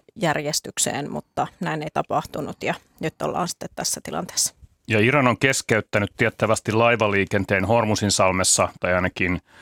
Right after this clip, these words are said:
Speaker 2: puhunut siitä. Salmi on öljykuljetuksille tärkeä reitti, jonka kautta kulkee noin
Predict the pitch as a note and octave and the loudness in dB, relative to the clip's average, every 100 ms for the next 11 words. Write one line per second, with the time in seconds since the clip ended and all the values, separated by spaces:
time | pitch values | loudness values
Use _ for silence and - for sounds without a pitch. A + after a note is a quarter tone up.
0 | - - - - B2 A#2+ G#2 - G#2+ G2 | -20 -20 -20 -2 2 4 2 2 2 2
1 | - G2 - - - - - A#2+ G#2+ G#2+ | 2 0 0 -12 -4 2 4 4 4 4
2 | G#2 G2+ G2+ G2+ _ _ _ A#2 A2+ G#2 | 4 4 4 2 _ _ _ 0 4 2
3 | - G2+ F2+ - - G2 - B2+ A2 - | 0 -2 -2 -4 -2 -2 2 2 2 -2
4 | G2+ F#2 G2+ C3 C3 - A2+ G#2+ G#2+ G#2+ | 0 2 2 2 0 0 2 4 2 0
5 | - G#2+ - G#2+ G#2+ | 0 0 2 4 4